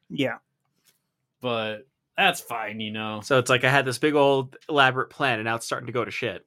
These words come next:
Speaker 2: Yeah. But that happens.
Speaker 1: It,
Speaker 2: And
Speaker 3: Yeah.
Speaker 1: it's fine.
Speaker 2: uh, Dobu meets with him at the parking lot they were gonna do, and when Dobu's distracted,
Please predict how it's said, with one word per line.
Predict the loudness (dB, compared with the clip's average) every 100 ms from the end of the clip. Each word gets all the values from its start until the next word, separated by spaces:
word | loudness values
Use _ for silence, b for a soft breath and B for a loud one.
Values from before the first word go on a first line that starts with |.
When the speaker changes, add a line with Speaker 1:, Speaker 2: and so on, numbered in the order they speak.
| -18
Speaker 2:
Yeah. | -14 -12 -10 -12 -14 _ _ _ _ _ _ _ -10
But | -6 -6 -6
that | -2 0 -2
happens. | -6 -10 -14 -14 -12 -14 -18 _ -4
Speaker 1:
It, | -4
Speaker 2:
And | -2
Speaker 3:
Yeah. | -4 -4
Speaker 1:
it's | -4
fine. | -4 -4 -4 -10 _ _ _ _ _ -8
Speaker 2:
uh, | -6
Dobu | -4 -2 -2 -4
meets | -6 -6 -8
with | -6
him | -4 -4 -6
at | -6
the | -8
parking | -6 -6 -6 -10
lot | -8 -8
they | -8
were | -8 -10
gonna | -10 -10 -10
do, | -10 -8 -8
and | -10 -12
when | -10
Dobu's | -6 -4 -6 -10
distracted, | -12 -10 -8 -8 -8 -10 -10 -12 -18